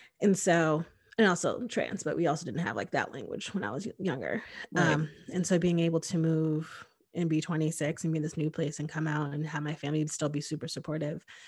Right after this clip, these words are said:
Speaker 1: um, that's been a big thing too, of, like, what does it mean for me to be queer?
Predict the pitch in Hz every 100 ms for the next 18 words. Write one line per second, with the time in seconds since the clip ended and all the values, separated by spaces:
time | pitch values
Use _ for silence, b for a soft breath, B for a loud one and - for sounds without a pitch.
0 | B B B - 143 127 165 - 180 180
1 | 160 160 151 - 151 - 156 160 156 156
2 | 170 160 156 156 160 160 151 151 147 156
3 | - 151 143 165 233